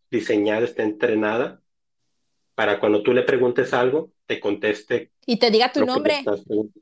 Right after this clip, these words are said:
Speaker 1: Sí, hasta tu nombre y todos los datos.
Speaker 2: Ah, porque ya
Speaker 1: Sí.
Speaker 2: ves que luego también en Facebook, por ejemplo, pides en una tienda, ¿no? De que, "Oy, hola", y de repente te llega un mensajito y ya te dice,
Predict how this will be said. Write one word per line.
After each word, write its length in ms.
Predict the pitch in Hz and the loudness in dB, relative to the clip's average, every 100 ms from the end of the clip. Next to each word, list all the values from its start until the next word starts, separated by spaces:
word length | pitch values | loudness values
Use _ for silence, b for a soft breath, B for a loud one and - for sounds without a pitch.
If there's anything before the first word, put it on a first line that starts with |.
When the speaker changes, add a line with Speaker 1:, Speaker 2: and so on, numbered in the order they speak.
| _ | _
Speaker 1:
Sí, 160 | - 123 | 2 2
hasta 240 | 113 107 | 4 2
tu 120 | 101 95 | 2 0
nombre 260 | 107 139 | 0 0
y 20 | 139 | 4
todos 240 | 131 131 | 6 6
los 140 | 123 104 | 6 4
datos. 520 | 127 - 147 - _ _ _ - | 2 -2 -10 -10 _ _ _ -2
Speaker 2:
Ah, 300 | 226 240 254 | 0 0 -4
porque 200 | 285 294 | -8 -6
ya 80 | 262 | -6
Speaker 1:
Sí. 20 | |
Speaker 2:
ves 140 | 254 | -6
que 100 | - | -6
luego 200 | 294 285 | -6 -6
también 280 | 285 302 285 | -6 -12 -12
en 100 | 294 | -14
Facebook, 560 | - 285 247 220 214 _ | -10 -8 -8 -8 -12 _
por 160 | - 220 | -14 -12
ejemplo, 500 | 220 220 220 214 214 _ | -12 -12 -10 -10 -10 _
pides 280 | 247 233 233 | -4 -4 -4
en 120 | 262 | -6
una 240 | 254 254 - | -6 -8 -6
tienda, 340 | 247 240 220 | -6 -4 -8
¿no? 260 | 202 196 202 | -10 -12 -10
De 160 | 196 _ | -12 _
que, 280 | 196 196 - | -10 -10 -8
"Oy, 280 | 247 269 269 | -4 -4 -4
hola", 460 | 269 269 254 208 - | -4 -2 0 -2 -4
y 160 | 233 233 | -10 -4
de 120 | 226 | -4
repente 360 | 226 233 220 226 | -4 -10 -12 -10
te 140 | 247 | -6
llega 160 | 233 233 | -6 -6
un 100 | 233 | -10
mensajito 720 | 233 233 220 226 202 196 196 b b b | -10 -10 -12 -14 -12 -12 -12 b b b
y 100 | - 214 | -6 -2
ya 200 | 196 196 | -2 -2
te 80 | |
dice, 840 | 202 202 208 - 196 185 185 185 | -4 -4 -8 -8 -6 -6 -6 -10